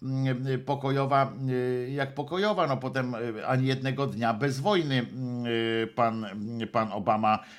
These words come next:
e, nie miał za swojej, za swojej prezydentury, ani jednego dnia <laughs> bez wojny, więc,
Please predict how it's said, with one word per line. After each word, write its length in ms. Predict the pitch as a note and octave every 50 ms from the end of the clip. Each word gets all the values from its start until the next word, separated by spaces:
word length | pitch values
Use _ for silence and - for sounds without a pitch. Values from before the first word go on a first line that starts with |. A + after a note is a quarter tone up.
| - - _
e, 500 | - A#2 A#2 - A#2 A#2 A2+ A#2 A2+ A2+
nie 180 | A#2 B2 B2
miał 300 | A#2 A2+ G#2+ G#2 G#2 A2
za 240 | G#2+ G#2 G#2+ G#2+ G2+
swojej, 540 | G2+ - - G#2+ G#2 G2+ G2+ G2+ G2+ F#2 E2+ F#2+ G#2+ G#2 G#2
za 180 | G2+ G2 A2 G#2
swojej 320 | - - A2+ A2+ G#2+ G2+
prezydentury, 760 | G2+ G#2+ A2+ G2+ F#2+ F#2 A#2 A2 G2+ - A2 G#2 F2+ G2+ A2 - - - - - - _ A#2 A#2 B2 E2
ani 220 | F2+ C3 D#3 E3+ E3+
jednego 420 | E3+ D#3+ C3+ C#3 C#3 - C3 B2
dnia 280 | G#2+ F#2+ F#2 F#2 A2 - - - - A2 G#2
<laughs> 200 | A2+ G2+ F2 -
bez 200 | A2+ C3+ A#2 C3
wojny, 360 | B2+ C3+ B2+ A2+ G#2+ A2+ B2
więc, 260 | A#2 A#2+ A#2+ A#2+ -